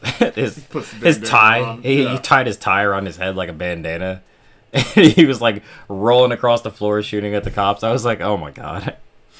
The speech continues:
Speaker 2: Yeah, so that, that's ultimately the, um, you know, his,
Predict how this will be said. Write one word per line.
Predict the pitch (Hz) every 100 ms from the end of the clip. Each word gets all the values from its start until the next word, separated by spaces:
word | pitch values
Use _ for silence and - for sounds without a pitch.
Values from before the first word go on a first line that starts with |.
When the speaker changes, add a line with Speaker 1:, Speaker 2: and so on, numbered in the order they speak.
| - - _ _ -
Speaker 2:
Yeah, | 170 98
so | -
that, | 160 190 190
that's | 175 180
ultimately | 175 165 143 143 135 131
the, | 117 107 104 101 _ _ _ _ _ _ _
um, | 104 98 90 80 85 _ _ - _ - - _ _ _ - _
you | 135
know, | 104
his, | 110